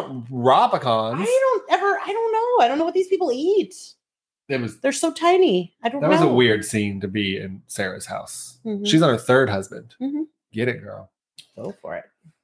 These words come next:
Speaker 1: Um, let me see. Lisa with family time.
Speaker 2: That was cute.
Speaker 1: Yeah, I mean, they were all, like, all the little,
Speaker 2: Yeah. I
Speaker 1: little
Speaker 2: like, I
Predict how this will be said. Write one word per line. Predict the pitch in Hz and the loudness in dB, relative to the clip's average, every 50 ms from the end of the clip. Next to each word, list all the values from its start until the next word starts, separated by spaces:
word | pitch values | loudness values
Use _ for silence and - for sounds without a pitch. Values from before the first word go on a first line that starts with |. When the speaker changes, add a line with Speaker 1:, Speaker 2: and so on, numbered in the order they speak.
| _ _ _ _ - | _ _ _ _ 0
Speaker 1:
Um, | 156 151 160 160 160 160 160 160 160 | 2 4 4 4 4 4 4 2 2
let | 156 156 | 2 2
me | 165 160 | 2 2
see. | 160 165 | 2 0
Lisa | 156 147 160 165 160 190 | 0 0 0 0 0 -2
with | 180 170 - | -2 -2 -2
family | 185 180 175 170 170 | -4 -2 -2 -2 -4
time. | 160 170 170 165 160 156 156 156 156 156 156 156 156 | -2 0 0 0 2 2 2 0 0 0 0 2 2
Speaker 2:
That | 156 156 | 4 4
was | 156 - 151 | 2 0 0
cute. | - 202 185 185 - _ | -4 -6 -8 -8 -8 _
Speaker 1:
Yeah, | - 302 311 247 226 | 0 2 4 4 4
I | 220 | 4
mean, | 247 262 | 4 6
they | 294 302 | 6 6
were | 285 | 6
all, | 294 285 302 285 | 6 6 6 6
like, | 247 214 190 185 - - | 6 4 2 0 2 2
all | 208 220 240 262 | 4 4 4 4
the | 254 240 | 4 4
little, | 226 214 202 196 190 | 4 6 6 6 4
Speaker 2:
Yeah. | 381 359 254 202 180 175 175 185 - _ _ _ _ | 4 4 2 0 0 -2 -4 -10 -16 _ _ _ _
I | - - | -8 -4
Speaker 1:
little | 170 - 269 | -2 0 0
Speaker 2:
like, | 294 | 0
I | 147 | 2